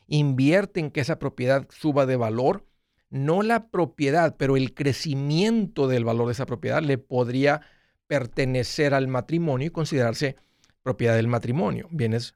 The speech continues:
mancomunados. Andrés, mi pensión, cuentas de retiro, ¿le pertenecen al matrimonio? Sí.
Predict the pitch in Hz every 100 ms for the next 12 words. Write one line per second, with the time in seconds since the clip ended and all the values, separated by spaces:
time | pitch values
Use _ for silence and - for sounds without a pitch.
0 | _ - 110 98 113 123 147 - - -
1 | _ _ _ _ - 139 156 143 143 120
2 | 147 131 - 156 165 165 160 151 147 147
3 | 120 123 117 156 170 151 135 135 - 135
4 | 135 143 131 123 120 131 143 - - 139
5 | 104